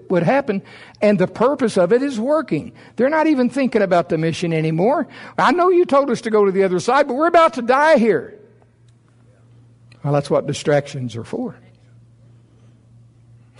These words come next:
It's a pretty good illustration, isn't it? So Jesus, and I'm really in macro mode, Jesus, this is one of the rare times, you know, a lot of times he says,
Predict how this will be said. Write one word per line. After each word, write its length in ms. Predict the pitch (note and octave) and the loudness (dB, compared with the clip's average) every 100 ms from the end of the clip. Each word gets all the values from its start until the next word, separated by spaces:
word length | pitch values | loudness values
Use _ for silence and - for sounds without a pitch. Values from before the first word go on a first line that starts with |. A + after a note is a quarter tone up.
| - - - _ _ _ _ _ | -20 -20 -20 _ _ _ _ _
It's 100 | - | -10
a 40 | |
pretty 180 | - B2 | -4 -4
good 180 | A#2+ B2+ | -2 -2
illustration, 600 | B2 A#2+ - C3 - A#2 | -2 -6 -4 -4 -2 -6
isn't 140 | A#2 B2 | -6 -8
it? 80 | - - - - _ _ - - _ - - _ - | -10 -20 -20 -20 _ _ -20 -20 _ -20 -20 _ -6
So 160 | D3+ | -2
Jesus, 640 | D3 E3+ B3+ F3 F3 F#3+ - - _ _ _ _ _ _ - - - - _ - - | 0 0 0 0 -2 -4 -14 -20 _ _ _ _ _ _ -18 -18 -20 -20 _ -18 -6
and 120 | C3+ | 0
I'm 260 | C#3+ C3+ B2+ | 0 0 -2
really 360 | C3+ D#3 D3 | -2 0 2
in 100 | B2 | 0
macro 360 | B2 B2 C3+ B2 | -2 -4 -6 -6
mode, 320 | A#2 A#2 A#2 - - - | -6 -8 -12 -18 -20 -6
Jesus, 640 | C3 A3+ D#3 C#3 D#3+ - - _ _ _ _ _ - - _ _ _ _ _ - - - - _ _ _ _ _ - - - - | 0 0 0 -4 -8 -14 -20 _ _ _ _ _ -20 -20 _ _ _ _ _ -20 -20 -20 -20 _ _ _ _ _ -20 -20 -12 -4
this 120 | - | 0
is 60 | F3 | 2
one 160 | F3 | 2
of 60 | D#3 | 2
the 80 | C#3 | 0
rare 320 | D3 E3+ E3+ | 2 2 2
times, 500 | E3 D#3 C3+ C3+ - | 0 0 -2 -6 -8
you 80 | C#3+ | -4
know, 80 | |
a 60 | C#3+ | 0
lot 140 | D#3 | 0
of 60 | D#3+ | 0
times 220 | E3+ E3 | -2 -2
he 80 | C#3+ | -4
says, 260 | - D3 | -2 -2